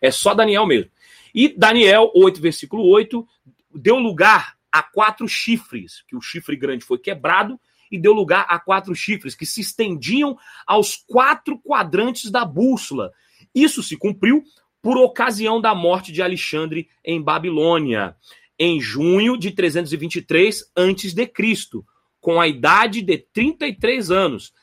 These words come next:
tendo seu reino sido di-, sido dividido entre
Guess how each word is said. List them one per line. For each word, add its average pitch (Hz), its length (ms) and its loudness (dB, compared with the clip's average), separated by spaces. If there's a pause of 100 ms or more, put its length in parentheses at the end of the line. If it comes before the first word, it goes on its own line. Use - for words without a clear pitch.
(180)
tendo 160 220 0
seu 143 240 -4
reino 160 380 -4
sido 180 260 -10
di-, 135 200 -14
sido 147 320 -12
dividido 170 520 -8 (360)
entre 165 400 -4